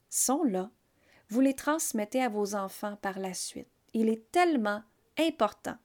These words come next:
même primordial, que vous faites ce nettoyage-là karmique absolument.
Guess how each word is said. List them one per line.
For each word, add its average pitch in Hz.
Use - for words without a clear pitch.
même 220
primordial, 214
que 226
vous 220
faites 254
ce 220
nettoyage-là 208
karmique 202
absolument. 202